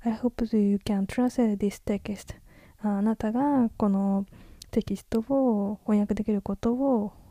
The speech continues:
願っています。And maybe we will see in Europe or somewhere else.私たちは、we will see you.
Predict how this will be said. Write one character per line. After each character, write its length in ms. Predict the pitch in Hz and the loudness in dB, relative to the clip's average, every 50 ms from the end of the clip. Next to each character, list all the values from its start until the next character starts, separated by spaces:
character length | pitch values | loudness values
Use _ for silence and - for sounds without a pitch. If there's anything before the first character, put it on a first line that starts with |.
| - - - - | -20 -8 -2 0
願 200 | 196 196 202 196 | 2 2 2 0
っ 60 | 190 | -4
て 160 | - - 202 | -6 -6 -6
い 80 | 196 202 | -4 -2
ま 180 | 202 226 240 | 0 0 0
す。 180 | 240 - - - - - - - - - - - - | 0 -2 -6 -20 -20 -20 -20 -20 -20 -20 -20 -10 -4
And 240 | - 214 220 214 208 - - - - - | -2 -2 0 -2 -4 -6 -10 -12 -6 -2
maybe 500 | 226 214 214 214 208 208 226 226 233 233 | 0 2 2 2 2 2 2 4 4 6
we 140 | 214 214 208 | 6 6 6
will 200 | 208 202 202 208 | 4 4 2 0
see 400 | - - - 233 233 247 254 233 | 0 -2 0 2 2 2 2 2
in 320 | - 214 202 202 196 202 190 | 2 2 4 4 2 2 2
Europe 340 | - 196 208 208 220 226 220 - | 2 2 2 4 2 2 0 -2
or 180 | - 214 202 196 | 0 0 0 0
somewhere 680 | - - 220 208 208 202 196 190 196 196 196 190 190 | 0 0 0 0 2 0 0 -2 -2 -4 -2 -2 -4
else. 200 | 196 - - - - - - - - - - - | -4 -6 -10 -18 -20 -20 -20 -20 -20 -20 -12 -8
私 340 | 269 196 196 233 214 - - | -6 -4 -4 -4 -4 -4 -6
た 120 | - 196 | -10 -10
ち 140 | - - 202 | -10 -8 -6
は、 400 | 202 214 208 208 202 196 196 190 - - | -2 0 0 0 0 -2 -4 -6 -6 -4
we 120 | 208 208 | -2 0
will 220 | 196 196 190 196 196 | 0 0 0 -2 -2
see 680 | - - - 226 214 220 214 202 202 196 196 202 190 - _ _ _ _ - - - - - - - - - | -4 -6 -6 -4 -2 -2 -2 -2 -2 -4 -4 -6 -8 -14 _ _ _ _ -20 -20 -20 -20 -20 -20 -20 -14 -8
you. 300 | 226 175 170 175 180 | -6 -6 -4 -6 -6